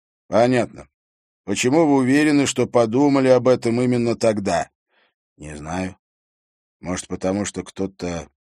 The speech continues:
утащил у меня ракетку для сквоша прямо из раздевалки, пока я был в зале.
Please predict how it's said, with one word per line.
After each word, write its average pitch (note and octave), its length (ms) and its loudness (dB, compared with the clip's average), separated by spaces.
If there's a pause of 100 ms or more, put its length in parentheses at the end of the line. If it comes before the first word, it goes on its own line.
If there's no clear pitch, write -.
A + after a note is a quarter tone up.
(580)
утащил F#2 640 -6
у F#2+ 40 -2
меня F#2 280 -4
ракетку F2+ 540 -10
для F2 200 -8
сквоша G#2 560 -6
прямо D#2+ 400 -12
из D2+ 80 -14
раздевалки, D#2 840 -12 (360)
пока F2 260 -12
я D2 80 -12
был D#2 180 -16
в E2+ 80 -12
зале. D2+ 360 -14